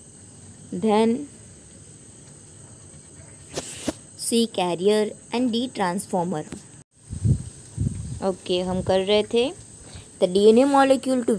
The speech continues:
which the gene of interest is integrated for cloning is called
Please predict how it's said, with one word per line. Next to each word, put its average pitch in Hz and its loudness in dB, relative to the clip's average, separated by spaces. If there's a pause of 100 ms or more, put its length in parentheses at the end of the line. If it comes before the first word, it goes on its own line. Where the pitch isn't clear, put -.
which 190 -4 (180)
the 185 6 (140)
gene 262 4
of 285 -4
interest 165 0
is 214 0 (120)
integrated 254 2 (380)
for 196 6
cloning 220 2 (960)
is 208 4 (140)
called 226 4